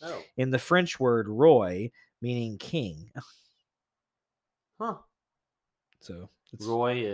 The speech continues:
Speaker 1: is
Speaker 2: it's
Speaker 1: that Roy, or is that
Speaker 2: viceroy,
Speaker 1: like
Speaker 2: I guess, not vicerory. It's a
Speaker 1: Yeah.
Speaker 2: viceroy.
Speaker 1: Viceroy.
Speaker 2: Isn't
Speaker 1: Yeah,
Speaker 2: that
Speaker 1: it's a
Speaker 2: what? Wasn't, uh, wasn't one of the,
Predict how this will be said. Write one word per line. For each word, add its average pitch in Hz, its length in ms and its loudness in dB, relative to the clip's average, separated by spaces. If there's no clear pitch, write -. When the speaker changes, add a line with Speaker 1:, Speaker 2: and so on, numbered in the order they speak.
Speaker 1:
is 101 200 -12
Speaker 2:
it's 104 120 -4
Speaker 1:
that 110 80 -8
Roy, 107 120 2
or 117 60 6
is 139 100 6
that 160 60 4
Speaker 2:
viceroy, 151 540 10
Speaker 1:
like - 140 -2
Speaker 2:
I 123 120 2
guess, 127 280 0
not 117 220 2
vicerory. 123 500 -2
It's 113 140 -6
a 101 60 -4
Speaker 1:
Yeah. 92 80 -8
Speaker 2:
viceroy. 123 720 0
Speaker 1:
Viceroy. 101 880 -4
Speaker 2:
Isn't 82 80 -16
Speaker 1:
Yeah, 135 180 0
Speaker 2:
that 220 80 4
Speaker 1:
it's 214 60 6
a - 20 4
Speaker 2:
what? 185 260 8
Wasn't, 233 340 2
uh, 180 260 8
wasn't 190 240 4
one 180 120 4
of 165 120 2
the, 135 360 6